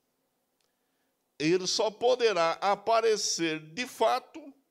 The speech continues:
depois que esse poder não o deter mais. E aí o poder é a ação do Espírito Santo no mundo através da igreja. Enquanto a igreja não sair daqui,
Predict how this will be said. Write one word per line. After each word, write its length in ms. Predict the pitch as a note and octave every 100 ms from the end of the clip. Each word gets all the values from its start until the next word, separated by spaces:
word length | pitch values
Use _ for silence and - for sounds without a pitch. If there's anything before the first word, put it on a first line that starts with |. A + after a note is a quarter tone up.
| _ _ _ _
depois 580 | D3+ F#3 D#3 E3+ F3 -
que 140 | -
esse 220 | F3+ F#3
poder 680 | E3+ G3 C#3 D3+ D#3+ F#3 - _ _ _ -
não 500 | D3 D#3+ E3+ G3 F#3+
o 120 | F#3
deter 520 | G3 F#3+ F#3 F3+ F#3 E3+
mais. 540 | D#3+ D#3+ D3 B2 -
E 100 | D#3+
aí 180 | D3+ E3+
o 100 | F3
poder 600 | E3+ F3+ D3 D#3+ E3+ F3+ - - _ _ _ _ _
é 140 | C#3+ E3
a 160 | E3+
ação 520 | E3+ - - F3+ F#3+
do 140 | F#3 F3+
Espírito 540 | - - E3 E3 E3
Santo 400 | - D3+ D#3 D#3
no 220 | D#3+ F3
mundo 480 | D#3 D3 D#3+ E3+ E3
através 600 | F3 E3 E3 B2 C#3 D3
da 220 | - D3
igreja. 880 | D3+ A#2+ B2 C3 B2 G#2+ - E2+ G2+ G#2+ _ _ _ _ _ _ _
Enquanto 380 | - - D3+ C#3+
a 40 | C#3+
igreja 340 | B2+ C3 C3
não 140 | B2+
sair 300 | B2+ B2 B2
daqui, 540 | C3 C3 C#3 C#3 D#3+